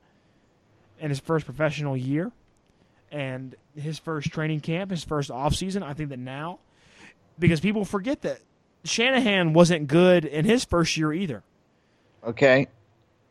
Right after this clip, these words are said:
Speaker 1: So
Speaker 2: Well, we'll give him another year. Let's give him another year.
Speaker 1: And that's exactly what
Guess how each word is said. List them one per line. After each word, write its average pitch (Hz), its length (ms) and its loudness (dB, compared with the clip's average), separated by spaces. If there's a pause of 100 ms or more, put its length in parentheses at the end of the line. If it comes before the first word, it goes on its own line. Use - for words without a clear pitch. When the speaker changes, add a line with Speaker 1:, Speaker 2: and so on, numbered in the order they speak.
(240)
Speaker 1:
So 165 600 -2
Speaker 2:
Well, 127 300 4
we'll 151 100 -6
give 185 220 4
him 185 60 4
another 165 340 6
year. 127 340 4
Let's 110 180 2
give 143 220 4
him 139 60 0
another 127 300 4
year. 107 320 0
Speaker 1:
And 190 120 2
that's 208 160 4
exactly 196 420 4
what 175 380 2